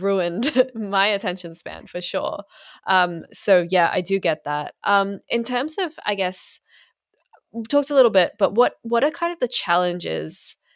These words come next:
that people find in, like, taking up meditation as something, um, that they need to do?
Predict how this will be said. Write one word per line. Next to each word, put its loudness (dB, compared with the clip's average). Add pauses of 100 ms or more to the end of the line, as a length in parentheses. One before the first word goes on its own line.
(140)
that -2
people -4
find -2
in, -6
like, -6 (1080)
taking -2
up -6
meditation -6
as -10
something, -10 (460)
um, -8
that -10
they -6
need -10
to -16
do? -14